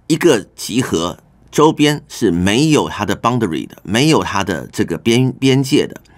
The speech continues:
就叫做 open set。比如说像这个圆，这个圆的话呢，如果等于一，代表是一个单位圆的圆的面啊，就是在它的边缘而已。小于一就是在圆内。那么有没有边缘呢？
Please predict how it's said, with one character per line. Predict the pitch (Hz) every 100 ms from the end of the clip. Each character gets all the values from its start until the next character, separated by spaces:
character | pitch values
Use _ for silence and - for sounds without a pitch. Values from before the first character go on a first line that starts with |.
| -
就 | - 98
叫 | 110 90
做 | - 82 -
open | - 113 - 101
set。 | 95 101 - - _ - - - - -
比 | 117
如 | 110
说 | 135 156 151 -
像 | - 123
这 | 113 127
个 |
圆， | 90 78 82 98 - _ _ - - - - -
这 | -
个 | 190
圆 | 131 110 117
的 |
话 | 139 139
呢， | 101
如 | 82 156
果 | 170
等 | 127 95
于 | 82 95 113
一， | 165 175 - -
代 | 131
表 | 104
是 | 87 104
一 | 95
个 | 95
单 | - 131 143
位 | 143 110
圆 | 87 78
的 | 95 92
圆 | 76 87 85 101
的 | 110
面 | 101 117 160 117 -
啊， | - 87
就 | - 107
是 | 101
在 | 113 110
它 | 117
的 | 104
边 | - 120
缘 | 107 90
而 | 71 85
已。 | 69 - - - - - -
小 | - - 101 95
于 | 107 139
一 | 135 180 175
就 | - 120
是 | 107
在 | 110
圆 | 90 82 73 98
内。 | 139 147 - _ _ _ _ _ _ - -
那 | 160
么 | 143
有 | 120
没 | 127
有 | 147
边 | 156 156
缘 | 127 120
呢？ | 123